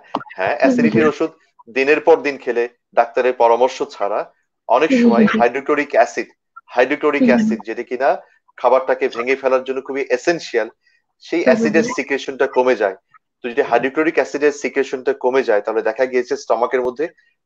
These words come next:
Speaker 1: Helicobacter pylori বলে একটা ব্যাকটেরিয়া ওভারগ্রোথ হয়,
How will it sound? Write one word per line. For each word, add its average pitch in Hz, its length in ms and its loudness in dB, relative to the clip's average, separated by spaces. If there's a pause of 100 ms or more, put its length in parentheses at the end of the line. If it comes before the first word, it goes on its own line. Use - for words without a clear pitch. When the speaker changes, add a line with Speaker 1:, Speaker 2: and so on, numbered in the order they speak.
(100)
Speaker 1:
Helicobacter 165 560 4
pylori 139 400 4
বলে 135 180 2
একটা 139 280 0
ব্যাকটেরিয়া 120 560 -2 (340)
ওভারগ্রোথ 139 480 4
হয়, 92 140 -18